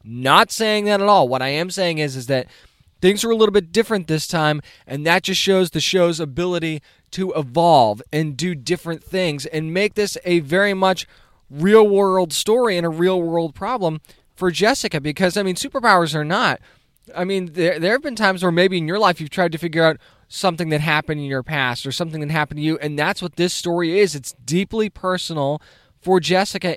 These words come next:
and it's maybe the most personal story out of all of the Netflix shows. I know Punisher was a very personal story and, and dealt with a lot of P T S D and, and, and similar themes with what happened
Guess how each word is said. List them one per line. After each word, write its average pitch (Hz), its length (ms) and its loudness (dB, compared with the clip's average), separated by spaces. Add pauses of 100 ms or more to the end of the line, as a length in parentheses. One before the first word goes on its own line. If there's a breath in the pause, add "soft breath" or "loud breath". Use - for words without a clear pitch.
and 175 140 0
it's 170 140 -6
maybe 262 280 0
the 190 80 -2
most 175 300 -2
personal 202 440 -6
story 156 520 -2 (800)
out 165 160 4
of 160 140 0 (120)
all 208 300 6
of 170 60 0
the 175 80 2
Netflix 170 420 -2
shows. 160 340 2 (300 loud breath)
I 170 100 -2
know 262 140 6
Punisher 202 420 -2
was 175 140 2
a 156 40 -8
very 160 240 4 (200)
personal 165 360 -6
story 156 460 0
and, 135 140 -4
and 117 260 -10
dealt 151 220 2
with 135 100 -8
a - 20 -4
lot 143 200 2
of 127 60 -10
P 165 140 -8
T 151 200 -2
S 139 140 -2
D 147 260 -2
and, 123 180 -4
and, 135 280 -6
and 131 180 -8
similar 247 400 0
themes 196 320 -2
with 156 140 -2
what 165 160 0
happened 165 440 -2